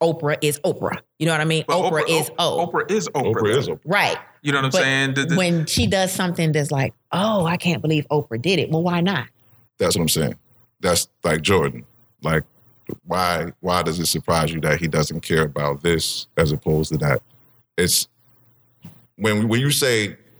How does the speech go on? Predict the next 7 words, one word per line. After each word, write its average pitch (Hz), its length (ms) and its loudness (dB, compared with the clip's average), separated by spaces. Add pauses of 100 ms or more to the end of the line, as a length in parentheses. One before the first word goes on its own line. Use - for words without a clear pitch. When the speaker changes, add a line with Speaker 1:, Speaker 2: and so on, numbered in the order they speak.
(200)
Speaker 3:
business 101 460 2
and 82 200 -4
good 90 280 2
business, 80 600 -2 (920)
that 104 320 0
it 117 200 0
with, 127 220 0